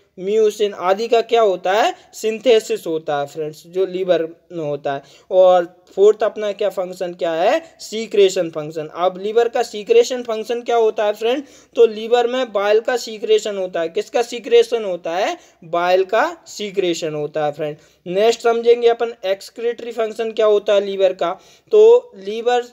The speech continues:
लीवर से बाइल पिगमेंट और टॉक्सिन्स, हैवी मेटल्स का एक्सक्रीशन होता है। क्या होता है? एक्सक्रीशन फंक्शन क्या है अपना? जो लीवर से क्या बाइल, अ,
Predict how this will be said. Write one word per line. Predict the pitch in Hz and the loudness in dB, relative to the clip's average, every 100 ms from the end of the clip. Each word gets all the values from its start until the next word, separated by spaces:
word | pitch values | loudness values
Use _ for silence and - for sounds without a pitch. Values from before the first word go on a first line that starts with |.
| _ _ 190 | _ _ -14
लीवर | 196 233 254 | -8 -2 -2
से | 247 208 208 233 - _ _ _ | -2 2 6 6 2 _ _ _
बाइल | 165 175 185 220 | -6 -2 2 2
पिगमेंट | 247 226 196 202 208 247 269 208 | 2 0 0 0 -6 -6 -10 -4
और | 196 226 220 - | 0 0 -2 -4
टॉक्सिन्स, | 214 214 - 262 262 - | -2 -2 -4 -8 -8 -4
हैवी | 202 190 240 | 0 0 0
मेटल्स | 226 214 220 220 220 - | -4 -2 0 -2 -4 -8
का | - 233 349 - _ - | 0 0 0 -8 _ -4
एक्सक्रीशन | 214 220 - - 220 208 190 175 | 0 0 -2 -10 -8 -8 -6 -6
होता | 156 143 139 | -6 -8 -10
है। | 143 | -8
क्या | - 240 | 0 2
होता | 202 175 165 | 2 0 -2
है? | 202 339 _ _ - | -2 -2 _ _ 0
एक्सक्रीशन | 214 220 220 233 240 220 262 311 | 0 0 -10 -8 -8 -4 -6 -6
फंक्शन | - - 196 208 247 277 | -12 -8 -6 -4 -4 -4
क्या | 269 226 | 2 4
है | 226 247 | 6 4
अपना? | 240 226 262 349 - - | 2 -2 -2 -4 -10 0
जो | 208 | 0
लीवर | 208 214 240 233 233 | 0 0 2 0 -2
से | - 220 | -4 -4
क्या | 220 214 226 311 _ _ | -2 -2 -2 -4 _ _
बाइल, | 165 175 190 220 247 294 | -4 -2 2 4 2 0
अ, | 277 _ _ 226 | -10 _ _ -20